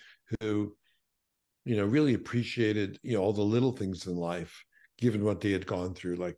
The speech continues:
you know, a roof over your head, food on the table, a steady job, the miracle of having children,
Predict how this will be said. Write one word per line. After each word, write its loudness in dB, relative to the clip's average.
you -4
know, -4
a -4
roof 2
over 2
your 2
head, 0
food 2
on 2
the -4
table, -2
a -2
steady -2
job, -2
the -6
miracle 2
of -4
having -2
children, 0